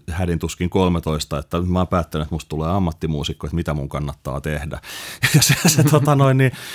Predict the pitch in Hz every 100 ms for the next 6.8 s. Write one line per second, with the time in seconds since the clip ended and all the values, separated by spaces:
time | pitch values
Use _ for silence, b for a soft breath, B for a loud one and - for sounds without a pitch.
0 | B - 143 135 131 - 139 139 131 131
1 | 165 160 123 104 113 120 117 127 123 131
2 | 123 131 123 127 131 135 110 101 95 95
3 | 104 127 151 113 - 110 120 139 117 107
4 | 110 98 - 107 98 87 82 80 87 85
5 | - 78 76 - - 76 73 73 80 76
6 | 98 85 - 82 78 76 76 73